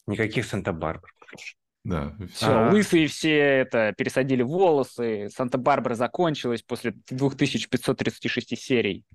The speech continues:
Speaker 3: У нас теперь Flat Mappers.
Speaker 1: А, так, тут, короче, все четверо, все, кто были, Женя, Вадим, Юра, Гриша. Я хочу, чтобы Гриша объявил эту тему. Ну вот, ты там вначале говорил, пе-, первую тему, ру-, рубрику.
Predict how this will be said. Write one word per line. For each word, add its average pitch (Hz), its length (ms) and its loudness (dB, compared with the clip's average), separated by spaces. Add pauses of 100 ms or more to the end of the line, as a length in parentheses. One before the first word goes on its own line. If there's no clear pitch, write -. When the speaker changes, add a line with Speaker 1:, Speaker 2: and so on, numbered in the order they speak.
(160)
Speaker 3:
У 120 60 -6
нас 117 160 0
теперь - 240 -6
Flat - 240 -2
Mappers. - 420 -4 (240)
Speaker 1:
А, 113 480 2 (340)
так, 120 320 -2 (160)
тут, 165 140 -10
короче, 180 300 0
все 156 300 -2
четверо, 131 500 -2
все, - 140 -12
кто - 160 -8
были, 120 320 0
Женя, 120 760 -2 (120)
Вадим, 107 600 -4
Юра, 98 400 -2
Гриша. 120 720 0
Я 123 280 -4
хочу, - 260 -10
чтобы 98 260 -6
Гриша 107 320 -2
объявил 101 400 -2
эту - 220 -4 (420)
тему. 92 500 -2 (380)
Ну 139 220 -4
вот, 101 160 -2 (260)
ты - 100 -20
там 90 120 -4
вначале 92 320 -6
говорил, 107 420 -4 (240)
пе-, 117 220 -2 (200)
первую 98 300 -2
тему, 92 400 -6
ру-, 113 380 -2
рубрику. 110 760 -2